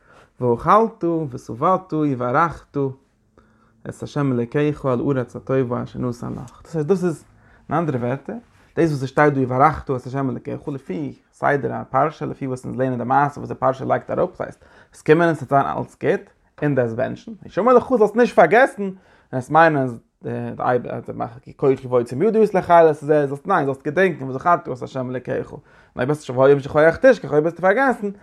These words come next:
עס זאגן, דער אייקער, וואס ער לויט איז, מען זאגן, דער צד, צד הלויט, דער צד הכלולה. דאס הייסט, דאס דער ברכה, דאס איז, וואס אונז זאגן, דאס איז דער ווארט, דער פסוק, וואס אונז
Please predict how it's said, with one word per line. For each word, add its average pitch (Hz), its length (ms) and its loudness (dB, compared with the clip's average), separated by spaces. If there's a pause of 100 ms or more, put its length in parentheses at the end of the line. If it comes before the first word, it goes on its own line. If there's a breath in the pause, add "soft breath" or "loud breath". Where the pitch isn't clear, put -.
(340 soft breath)
עס 175 140 -6
זאגן, 196 340 6 (260)
דער 143 340 -2 (480)
אייקער, 131 260 -4
וואס 120 160 -6
ער 123 60 -6
לויט 131 220 -2
איז, 127 120 -16
מען 117 80 -12
זאגן, 123 220 -8
דער 117 120 -6
צד, 123 240 2 (200)
צד 120 220 -2
הלויט, 113 360 -4
דער - 60 -16
צד - 200 -4
הכלולה. - 420 -4
דאס - 800 -16
הייסט, 151 180 2
דאס 131 80 2
דער 127 160 4
ברכה, 139 400 2
דאס 131 140 -6
איז, 139 120 -8
וואס 131 180 -20
אונז 120 100 -10
זאגן, 123 300 -6 (260)
דאס 135 180 -16
איז 127 80 -18
דער 123 120 -8
ווארט, 120 320 -6
דער 123 100 -8
פסוק, 127 280 -8
וואס 120 140 -10
אונז 117 260 -8